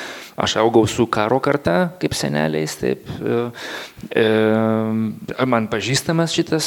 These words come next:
sovietų, e, socialinis pasaulis. E, tai aš galiu pasakyti, kad, e, žmonės, e,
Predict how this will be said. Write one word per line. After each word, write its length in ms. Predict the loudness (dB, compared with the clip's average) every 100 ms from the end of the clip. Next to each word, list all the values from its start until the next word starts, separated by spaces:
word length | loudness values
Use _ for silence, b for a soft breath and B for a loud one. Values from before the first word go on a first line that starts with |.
| 2
sovietų, 540 | 2 2 -2 0 2
e, 300 | 2 0 -2 -2 -2 -6 -2
socialinis 520 | -2 -2 -2 -2 -4
pasaulis. 480 | -4 2 2 2 -4 B B B B B
E, 140 | 6 8 8 4 4
tai 140 | 2
aš 240 | 4 2 6
galiu 160 | 6
pasakyti, 480 | 6 2 2 2 4
kad, 240 | 4 2 2
e, 240 | 4 6 6 4 2 0 0 -2 -4 4 4
žmonės, 720 | 6 4 4 4 2 0 -2 -4 -8 -16
e, 300 | -2 2 2